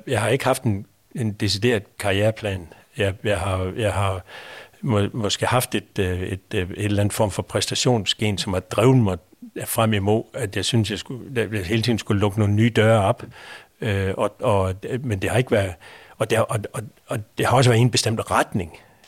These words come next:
Hvis man, hvis det er en plan, så, så, så har det altid været en retning. Men, men nej, jeg har ikke, jeg har ikke haft, jeg har ikke haft sådan, "Så skal jeg have den type job, så skal jeg have den, øh, type job på,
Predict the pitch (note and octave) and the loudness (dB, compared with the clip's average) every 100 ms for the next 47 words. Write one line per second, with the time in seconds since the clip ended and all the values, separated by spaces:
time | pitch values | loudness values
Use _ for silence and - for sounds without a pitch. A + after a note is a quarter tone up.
0 | _ - G#2+ - G2 G2+ G2+ - B2+ A2 | _ -6 -4 0 -2 -2 -2 2 2 2
1 | A#2 A#2 G2+ G2+ B2 A2 G#2 - A#2 G#2+ | 0 0 -2 0 2 4 2 0 0 0
2 | G2+ - A2+ G#2+ A#2 B2+ A2+ G#2+ G#2 B2+ | 0 0 2 2 2 2 2 2 0 -2
3 | - F2 - - - - _ A#2 G2+ G2 | -4 -8 -12 -20 -20 -20 _ 0 2 0
4 | F#2+ G2+ G2 F#2+ D#2+ F#2+ G2+ G#2+ C3 G2 | 0 0 0 0 -2 -4 2 2 2 0
5 | A2+ C3 - G2+ F#2 A2 B2+ A#2 - - | 0 -2 -2 -2 2 0 0 -2 -4 -8
6 | G#2+ B2+ B2 - A2 G#2+ A2+ G2 A2 A#2+ | -6 -2 -2 0 -2 -2 -6 -6 -4 -6
7 | - - A2 G2+ G2+ A2 - G2+ A2+ - | -6 -12 -10 -12 -10 -10 -8 -2 -2 -4
8 | - A#2 G2 F#2+ F#2+ - G2+ F#2 G2 G2 | -8 -4 -4 -4 -6 -4 -4 0 -2 -2
9 | - G2+ F#2+ | -4 -4 -2